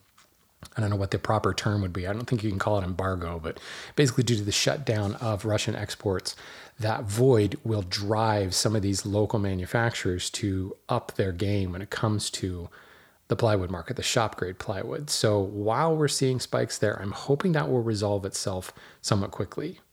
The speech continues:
Maybe I'm just being naive and optimistic, but I see that as an opportunity that really kind of dovetails nicely into this idea of sourcing locally.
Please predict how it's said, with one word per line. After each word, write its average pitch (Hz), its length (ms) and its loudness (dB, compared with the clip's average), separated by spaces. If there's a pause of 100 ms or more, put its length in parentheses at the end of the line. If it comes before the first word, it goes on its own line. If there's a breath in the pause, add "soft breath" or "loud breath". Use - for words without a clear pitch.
(120)
Maybe 175 460 0
I'm 165 200 4
just 131 320 2
being 113 300 4
naive 101 340 2
and 98 80 -2
optimistic, 95 720 -4
but 101 260 -6
I 98 60 -2
see - 280 2
that 113 160 4
as 104 120 2
an 101 80 0
opportunity 107 680 0 (560 loud breath)
that 107 340 -2 (120)
really 156 400 6 (400)
kind 175 300 4
of 101 220 0
dovetails 127 540 2
nicely 104 440 2
into 98 180 -2
this 98 200 -2
idea 98 680 0 (280 loud breath)
of 110 100 -4
sourcing 95 400 0
locally. 98 520 -2